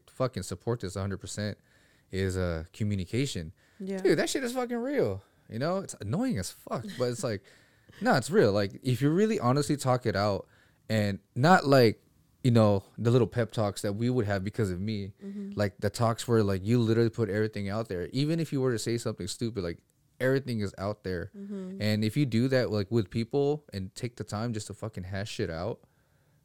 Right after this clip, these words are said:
Speaker 1: dude, a lot of shit could just be solved.
Speaker 2: Yeah.
Speaker 1: Like, I mean, that's it, you know, and that's, that's a lot for me to, to ask for.
Speaker 2: Mm-hmm.
Speaker 1: You know, people can be like, "Oh, you can't just ask for love and peace." I'm like, "I know, but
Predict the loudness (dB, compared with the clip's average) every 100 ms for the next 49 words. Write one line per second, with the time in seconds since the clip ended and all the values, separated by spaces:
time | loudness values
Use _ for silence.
0 | _ -10 -8 -4 -4 -4 -6 -6 -6 -6
1 | -8 -6 -4 -2 -4 -10 _ _ _ _
2 | _ _ _ -20 -14 -12 -12 -14 _ -16
3 | -14 -8 -4 -2 -2 -4 -6 -4 -2 -2
4 | -2 -2 -4 -10 -8 -6 -4 -4 -4 -4
5 | -2 -2 -6 -10 _ _ _ _ _ -8
6 | -4 -4 -6 -10 -10 -14 _ -16 -14 -12
7 | -10 -10 -8 -8 -6 -6 -4 -4 -6 -4
8 | -6 -6 -6 -8 -8 -8 -4 -4 -6 -8
9 | -6 -6 -8 -16 -18 -16 -12 -12 -14 -18
10 | -18